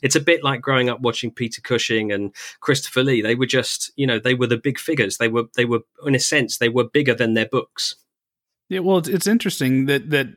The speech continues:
Speaker 2: uh, the thing about King is that, I mean, he, he was a rock star that was an author. King did, you know, kind of establish a brand in a weird way by being so out there, by doing American Express commercials. <laughs> And,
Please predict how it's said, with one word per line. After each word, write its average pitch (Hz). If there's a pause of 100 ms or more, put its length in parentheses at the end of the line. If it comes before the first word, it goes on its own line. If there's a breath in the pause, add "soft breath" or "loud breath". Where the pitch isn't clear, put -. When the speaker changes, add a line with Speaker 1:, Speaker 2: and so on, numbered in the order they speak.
Speaker 2:
uh, 147
the 160
thing 214
about 143
King 143
is 120
that, 120 (840 loud breath)
I -
mean, 139
he, 165
he 170
was 175
a 143
rock 151
star 135
that 131
was 123
an 131
author. 113 (400 loud breath)
King 170
did, 143 (100)
you 139
know, 117
kind 139
of 123
establish 120 (480)
a 139
brand 131
in 120
a 113
weird 110
way 113
by 117
being 131
so 135
out 113
there, 120
by 117
doing 123
American 127
Express 117
commercials. 131
<laughs> 131
And, 131